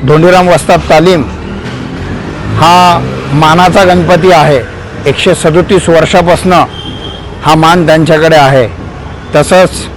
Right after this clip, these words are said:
एकशे छत्तीस वर्षापासनं जो दुसरा मानाचा गणपती आहे तो परदेशपुरा तालीम संघाचा आहे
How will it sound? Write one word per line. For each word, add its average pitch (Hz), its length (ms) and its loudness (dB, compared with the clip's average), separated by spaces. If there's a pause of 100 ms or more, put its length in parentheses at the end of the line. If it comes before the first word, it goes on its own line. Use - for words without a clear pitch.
(920)
एकशे 180 480 2 (340)
छत्तीस 214 400 0
वर्षापासनं 170 760 2 (680)
जो 165 80 4
दुसरा 165 380 2
मानाचा 175 480 2
गणपती 175 500 2
आहे 165 80 4
तो 175 380 4
परदेशपुरा 170 760 2
तालीम 170 280 2
संघाचा 180 460 2
आहे 120 220 2